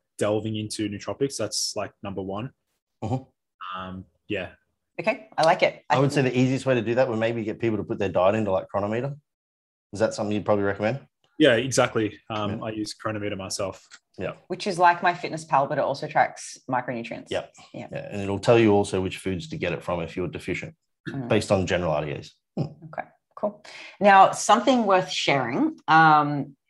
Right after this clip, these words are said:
Speaker 3: is, we call it a segment, a question we ask all our guests. Do you have, like, a, a book or a saying or, I don't know, a compound, anything?
Speaker 2: Life advice.
Speaker 3: Life advice,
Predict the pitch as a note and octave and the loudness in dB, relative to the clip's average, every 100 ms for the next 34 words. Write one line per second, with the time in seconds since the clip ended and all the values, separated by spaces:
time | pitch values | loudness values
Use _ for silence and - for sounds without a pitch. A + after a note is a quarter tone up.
0 | _ _ _ E3+ E3+ D#3+ D#3 - - - | _ _ _ 6 6 4 0 -6 -14 -18
1 | _ _ G3 D#4 B3 C#3+ - D3 D3+ G3 | _ _ -4 0 0 0 2 2 2 2
2 | E4+ - - - F3 G#3 F3 - F#3 F3 | 0 -2 -12 -6 0 2 2 2 2 4
3 | D3 D3 D#3+ - D3+ D3+ C#3 C#3+ D3 F4+ | 6 6 2 -4 0 2 2 2 -2 -2
4 | - - - - _ _ _ _ _ E3+ | -8 -18 -20 -20 _ _ _ _ _ -4
5 | D#3+ A#3 D#4 E4 A#3+ G#3 G3 F#3+ F#3 E3+ | 2 4 6 4 6 6 6 4 4 4
6 | - C#3 - G#3 - - - E3 C#3 C#3+ | 4 0 4 4 4 -6 -2 0 0 -4
7 | - - F3+ F3+ F3+ F3 E3+ E3+ - D3 | -8 2 4 4 2 0 0 -2 -2 -4
8 | C#3+ C#3 C3+ C3+ C#3+ - _ _ C#3+ A#2+ | 0 4 4 2 -2 -10 _ _ -14 -8
9 | B2+ A#3+ D#3+ - G#3 F3 - E3+ F3+ - | -6 -6 -8 0 2 2 2 2 2 2
10 | - A2 A#2 - G2 G2 G2+ B2+ E3 F3+ | 0 2 0 0 -4 -4 -4 0 6 8
11 | G#3 F#3+ E3+ E3+ | 6 2 2 2